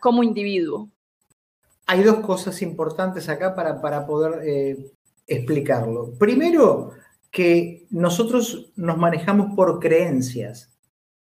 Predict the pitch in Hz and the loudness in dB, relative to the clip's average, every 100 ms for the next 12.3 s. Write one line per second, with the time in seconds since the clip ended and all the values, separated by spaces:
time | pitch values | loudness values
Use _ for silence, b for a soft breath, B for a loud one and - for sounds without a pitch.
0 | b b _ 208 214 302 285 247 208 220 | b b _ 4 4 2 0 2 4 6
1 | 220 208 185 185 185 - 165 156 175 220 | 4 2 -2 -2 -2 -2 -4 -2 -2 -2
2 | 226 214 208 175 196 185 - 233 247 165 | 0 -2 -2 -4 -2 -2 0 2 2 2
3 | 156 156 165 165 185 180 190 - 131 127 | 4 2 0 -6 -4 -4 -4 -2 -2 -2
4 | 131 135 139 - 240 233 190 147 147 131 | -2 -4 -4 -2 -2 0 -2 0 0 0
5 | 131 127 127 _ b b b b 180 190 | -2 -8 -12 _ b b b b -4 0
6 | 220 220 208 - - 208 - 302 269 220 | 2 4 2 -2 -6 -6 -2 2 4 2
7 | 165 - 147 131 - - _ _ _ _ | 2 0 -2 -2 -6 -16 _ _ _ _
8 | - 170 175 175 170 160 160 160 170 165 | 0 0 2 2 2 4 4 4 2 0
9 | 165 180 202 185 190 185 185 185 185 180 | 2 2 4 4 4 2 -4 -4 -4 -4
10 | 185 190 202 214 202 - 311 240 196 160 | -4 -2 2 4 2 2 2 4 4 0
11 | 185 175 190 254 254 240 226 - 247 190 | -2 -2 0 2 2 0 -4 -2 -2 0
12 | 170 208 - | -2 -4 -8